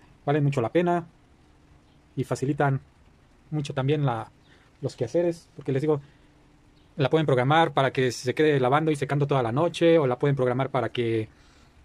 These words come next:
lave, empiece a lavar, no sé, a las cinco de la mañana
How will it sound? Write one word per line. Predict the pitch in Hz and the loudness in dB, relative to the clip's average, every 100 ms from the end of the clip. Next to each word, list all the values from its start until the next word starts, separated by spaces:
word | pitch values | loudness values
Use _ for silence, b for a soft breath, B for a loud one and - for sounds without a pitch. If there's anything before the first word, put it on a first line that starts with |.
| - - | -20 -4
lave, | 143 147 151 147 143 143 | 0 2 4 2 0 -4
empiece | 127 147 147 | -4 0 0
a | |
lavar, | 131 139 | 2 0
no | 139 | 0
sé, | 139 | 0
a | 135 | 0
las | 113 | -2
cinco | 143 147 147 | -4 -2 0
de | |
la | 120 | 0
mañana | 117 156 180 190 | 0 0 0 -2